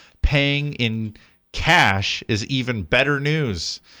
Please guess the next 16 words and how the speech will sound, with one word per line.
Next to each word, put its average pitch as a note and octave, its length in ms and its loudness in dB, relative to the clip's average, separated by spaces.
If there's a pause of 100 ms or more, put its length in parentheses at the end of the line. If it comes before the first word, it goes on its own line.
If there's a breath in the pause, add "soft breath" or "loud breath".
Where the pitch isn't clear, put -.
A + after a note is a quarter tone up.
(240 loud breath)
So C#3 200 2
they're C#3+ 220 2
m-, D#3 220 -6
seeing D#3 360 -2
a B2+ 80 2
marked B2 680 0
decline D3+ 800 0
in B2 160 -4
the B2 120 -2
investor B2+ 540 0
gobbling A#2 580 0
up A#2 180 -2
by A2 160 2
way A2 160 2
of F#2+ 180 -4
cash A2+ 640 0